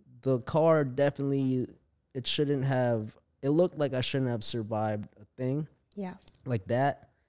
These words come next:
Speaker 1: And, um, yeah, it just changed my mindset on everything. I'm, I'm, I was the same person, but a lot of things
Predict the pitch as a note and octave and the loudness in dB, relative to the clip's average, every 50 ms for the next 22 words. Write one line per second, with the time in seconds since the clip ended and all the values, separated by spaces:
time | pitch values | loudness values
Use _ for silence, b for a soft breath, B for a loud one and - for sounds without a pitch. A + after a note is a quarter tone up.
0 | _ _ _ _ _ _ - B2+ B2+ B2 B2 B2 B2 A#2+ A#2+ A#2 A#2 A#2 A2+ A#2 | _ _ _ _ _ _ -6 -4 -2 0 2 2 2 2 2 0 0 0 -2 -2
1 | A2 A2 C3 - _ _ _ _ _ _ - C3 E3+ F3+ E3 C3+ A#2+ B2 B2 B2+ | -4 -4 -8 -10 _ _ _ _ _ _ -6 -2 0 0 0 0 -2 -4 -6 -2
2 | C3+ B2+ - - - - D#3 D3 D3 D3 B2+ - C#3+ B2+ B2 A#2+ A#2 A#2 A2+ A#2 | -2 -2 -2 -2 -2 -2 -2 0 0 -2 -2 -2 -2 -2 0 0 0 0 0 -2
3 | B2+ A2 - A#2+ G#2+ G#2+ G#2+ G#2 G#2 G2 - F#2 G#2+ A2+ A2 G#2+ - - A2+ G#2+ | -2 -4 -4 -4 -4 -4 -4 -4 -6 -8 -10 -8 -8 -6 -6 -8 -10 -12 -10 -4
4 | A#2+ D3 D#3+ - - D3+ E3 E3+ E3 C#3+ C#3 - _ _ _ _ - C3+ D3+ F3 | -4 -2 -2 -2 -2 -2 0 0 -2 -4 -6 -12 _ _ _ _ -4 0 2 2
5 | F3 D#3 C#3+ - - _ _ C3 C3 - - - G3 G#3+ A3+ G#3+ - - - F3+ | 2 2 0 -2 -4 _ _ -6 -2 -2 0 0 0 0 -2 -2 -2 -4 -4 -2
6 | G3 G#3 - - G#3+ G#3+ A3 A3 A3 - _ _ _ _ _ _ _ _ _ _ | -2 -4 -4 -4 -6 -6 -6 -6 -8 -12 _ _ _ _ _ _ _ _ _ _
7 | _ - A2+ A2+ D3 C3 C3+ C#3+ C#3+ D3 C#3+ C#3+ D3 C#3+ C#3 C3+ - - C#3 C3+ | _ -16 -6 -4 -2 -2 0 -2 -2 0 0 2 2 0 0 -4 -6 -6 -4 -2
8 | C3 C3 C3 B2+ B2 B2 - - | -2 0 -2 -2 -2 -4 -4 -6